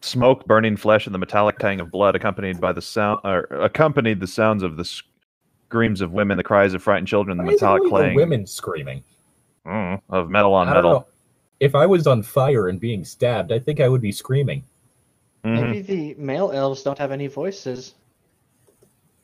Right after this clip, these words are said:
Speaker 1: Or maybe
Speaker 2: Or
Speaker 1: their
Speaker 2: are they
Speaker 1: throats are
Speaker 2: growl?
Speaker 1: too fat, so they can't scream. <laughs>
Speaker 2: Oh, I guess that.
Speaker 1: I have
Speaker 3: Oh no, that's not what I mean. All the men have already had their throats rent out in this flashback.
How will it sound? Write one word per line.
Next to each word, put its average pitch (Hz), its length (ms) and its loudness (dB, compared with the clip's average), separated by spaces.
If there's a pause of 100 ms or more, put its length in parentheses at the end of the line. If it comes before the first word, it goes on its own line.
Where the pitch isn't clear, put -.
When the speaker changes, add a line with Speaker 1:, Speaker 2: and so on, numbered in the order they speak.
(340)
Speaker 1:
Or 87 100 -6
maybe 85 140 -2
Speaker 2:
Or 127 100 2
Speaker 1:
their 85 100 4
Speaker 2:
are 87 40 2
they 90 80 -4
Speaker 1:
throats 90 240 -2
are 90 40 -12
Speaker 2:
growl? - 100 -14 (140)
Speaker 1:
too 87 60 0
fat, 78 160 -8
so - 100 -20
they 85 100 -4
can't - 100 -16 (160)
scream. 80 520 -12 (580)
<laughs> - 380 -10
Speaker 2:
Oh, 82 220 -10 (480)
I 87 140 -4
guess 85 160 -4
that. 62 260 -8 (680)
Speaker 1:
I 85 100 -10
have 87 180 0
Speaker 3:
Oh 226 280 4
no, 127 380 -2
that's 277 280 -2
not 147 180 -4
what 131 100 -2
I 123 100 -4
mean. 156 400 -8
All 254 160 2
the 262 100 -2
men 220 240 -2
have 185 100 0
already 156 200 2
had 196 160 0
their 240 140 -4
throats 247 440 -2
rent 151 140 -2
out 127 120 0
in 123 80 -8
this 123 160 -10
flashback. 123 640 -6